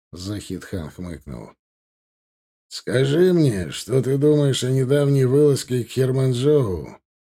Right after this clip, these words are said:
Из четырех воинов вернулся только один, да и тот почти сразу умер от ран». «Это потеря», —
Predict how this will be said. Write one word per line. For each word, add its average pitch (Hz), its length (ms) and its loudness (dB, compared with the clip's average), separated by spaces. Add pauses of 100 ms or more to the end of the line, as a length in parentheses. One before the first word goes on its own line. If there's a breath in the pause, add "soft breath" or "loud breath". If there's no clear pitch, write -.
(260)
Из 113 200 -2
четырех 139 600 2
воинов 147 480 4
вернулся 139 540 2
только 139 360 2
один, 135 580 2 (320)
да - 180 -6
и 117 80 0
тот 156 280 -2
почти 117 400 -4
сразу 123 440 0
умер 123 280 2
от 120 160 -2
ран». 107 480 -2 (1300)
«Это 95 460 -12
потеря», — 120 880 0